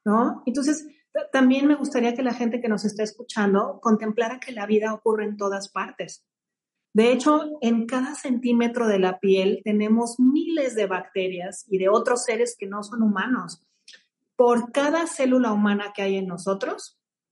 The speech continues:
existen diez células más chiquititas, que son bacterias y virus, que nos han conformado a lo largo de la historia.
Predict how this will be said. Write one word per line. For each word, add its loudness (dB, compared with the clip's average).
existen -2
diez 4
células 2
más 0
chiquititas, -4
que -4
son 2
bacterias 2
y 4
virus, 2
que -4
nos -4
han -4
conformado -2
a -6
lo -4
largo -4
de -2
la -8
historia. -6